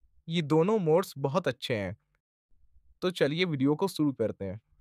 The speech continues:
और अगर आप लोग को वीडियो कहीं भी अच्छी लगे तो प्लीज एक लाइक और एक सब्सक्राइब कर दीजिएगा, ये मेरे लिए बहुत ज़रूरी है। डायनामिक एनिमेशन के कुछ एनिमेशन दिखा देता हूँ प्लेयर के।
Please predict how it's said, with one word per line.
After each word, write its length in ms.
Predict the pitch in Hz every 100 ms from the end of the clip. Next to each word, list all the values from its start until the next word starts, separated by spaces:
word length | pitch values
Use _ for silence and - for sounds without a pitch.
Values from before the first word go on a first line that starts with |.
| _ _ _ _ _ _ - _ - _ -
और 180 | 156 170
अगर 240 | 165 170
आप 200 | 151 135
लोग 160 | 143 135
को 120 | 147
वीडियो 280 | 131 127 135
कहीं 320 | 131 117 175
भी 100 | 214
अच्छी 280 | 165 - 135
लगे 320 | 113 101 160 _ _ _ _ -
तो 80 | 160
प्लीज 420 | 175 214 269 - _
एक 200 | 180 175
लाइक 360 | 143 143 202 220 - _ -
और 120 | 139
एक 100 | 165
सब्सक्राइब 420 | - 127 147 135
कर 160 | 127 117
दीजिएगा, 480 | 101 87 98 92 90 _ _ -
ये 160 | 151
मेरे 240 | 160 139 147
लिए 160 | 180 143
बहुत 360 | 113 104 151 131
ज़रूरी 420 | 113 101 95 92
है। 100 | 87 _ _ _ _ _ _ _ _ _ _
डायनामिक 540 | 147 147 135 143 190 180
एनिमेशन 440 | 143 135 123 151
के 140 | 165 170
कुछ 280 | 196 - - -
एनिमेशन 520 | 160 156 160 139 190 190
दिखा 340 | - 131 113
देता 260 | 107 110 120
हूँ 200 | 131 196 -
प्लेयर 240 | 165 127
के। 220 | 98 110